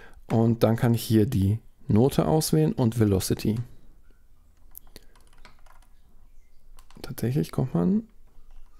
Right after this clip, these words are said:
wirklich nicht den Schritt zurück. Falls ihr doch wisst, wie man zurückkommt, gerne sagen. Ähm, so. Und dann kann ich hier den Control Change, also den C C eingeben. Hier wieder Mode.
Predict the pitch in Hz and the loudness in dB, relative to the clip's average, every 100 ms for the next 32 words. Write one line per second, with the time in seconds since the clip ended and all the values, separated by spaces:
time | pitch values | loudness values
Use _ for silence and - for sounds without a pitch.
0 | - 120 110 - 214 - - - - - | -8 -2 0 0 -2 -4 -12 -16 -18 -16
1 | - - 101 - - 170 - - - 170 | -18 -2 2 2 0 0 0 -2 0 0
2 | 113 - - - - - - - - - | 0 -6 -20 -20 -20 -20 -20 -20 -18 -16
3 | - - - - - - - - - - | -16 -16 -16 -16 -18 -20 -20 -20 -20 -20
4 | - - - - 120 120 135 160 165 - | -20 -18 -18 -4 -2 2 2 4 2 2
5 | 139 127 117 113 127 135 127 - 95 95 | 4 4 2 0 2 0 0 -2 2 2
6 | 95 87 82 104 - - - - - - | 2 0 0 -4 -8 -14 -14 -16 -18 -18
7 | - - - - - 123 120 123 127 120 | -20 -20 -20 -18 -2 0 2 2 0 -2
8 | - - - - - - - - - - | -2 -2 -4 -16 -18 -16 -16 -16 -16 -16
9 | - - - - 151 214 185 151 - 151 | -18 -18 -6 2 4 6 6 4 4 2
10 | 143 - 117 117 113 107 110 - 107 113 | 2 4 4 4 2 2 2 2 2 2
11 | 98 95 110 110 104 101 98 - 101 - | 0 0 0 0 0 2 0 0 0 0
12 | 95 104 92 110 110 147 160 170 180 220 | 0 0 2 2 2 2 4 4 4 2